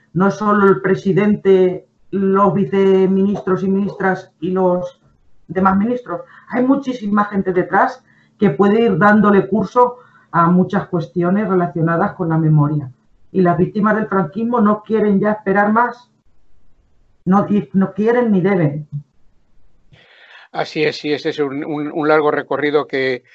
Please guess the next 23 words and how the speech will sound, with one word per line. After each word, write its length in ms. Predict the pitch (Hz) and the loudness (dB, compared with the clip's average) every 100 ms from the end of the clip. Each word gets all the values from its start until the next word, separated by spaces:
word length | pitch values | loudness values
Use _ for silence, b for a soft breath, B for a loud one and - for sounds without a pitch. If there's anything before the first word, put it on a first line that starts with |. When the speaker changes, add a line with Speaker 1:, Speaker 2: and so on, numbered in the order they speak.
| b - | b -4
Speaker 2:
vamos 240 | 156 170 | -2 2
a 60 | 165 | 2
ver 100 | 170 | 2
si 140 | 165 | 0
con 160 | 147 143 | -6 -8
estos 260 | 147 - | -6 -6
pactos 580 | - 160 156 _ 139 135 | -4 -4 -4 _ -10 -10
que 100 | - | -14
se 160 | 123 123 | -14 -12
quieren 260 | 147 139 | -8 -6
ha-, 200 | 135 135 | -4 -4
que 120 | 143 131 | -6 -12
se 140 | 135 | -8
quieren 220 | 135 143 | -6 -6
hacer 200 | 139 147 | -6 -2
ahora, 280 | 127 151 139 | 0 2 0
esta 220 | 135 143 | -2 -6
mesa 360 | 127 147 - 135 | -6 -8 -8 -8
para 480 | 135 127 127 131 131 | -4 -2 0 0 0
la 100 | 127 | -2
recompos-, 600 | 127 123 123 - 120 - | -4 -6 -8 -8 -12 -10
la 180 | 131 127 | -4 -4
recuperación 920 | 123 - 139 123 123 151 147 139 131 | -4 -10 -10 -10 -6 -4 -4 -4 -10